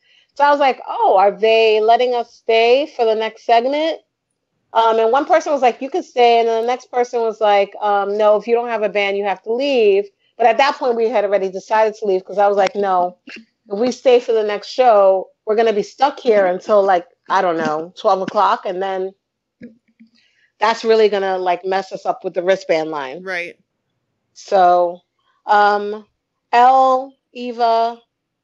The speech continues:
Speaker 1: Josie, and I went on down to the Sony Square store. Um, hence, hence my side-eye picture eventually.
Speaker 2: <laughs>
Speaker 1: Oh, and we met, we met,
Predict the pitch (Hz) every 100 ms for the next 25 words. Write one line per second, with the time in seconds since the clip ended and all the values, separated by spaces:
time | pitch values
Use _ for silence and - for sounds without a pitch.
0 | _ _ _ 226 226 214 233 220 214 196
1 | 196 196 196 202 _ _ _ _ _ _
2 | _ 202 220 214 214 202 196 190 190 196
3 | - 196 190 185 185 202 185 180 - 175
4 | 165 - 160 156 156 175 _ _ _ _
5 | _ _ - 180 175 170 185 214 214 208
6 | _ - 202 202 226 190 185 185 175 175
7 | 170 - 180 - 175 165 165 165 180 170
8 | 160 175 _ _ 190 - 196 214 262 185
9 | - - - 233 220 320 - 226 - -
10 | 156 233 _ _ _ _ _ _ _ _
11 | _ _ - - 330 285 185 233 233 254
12 | 269 233 233 262 247 247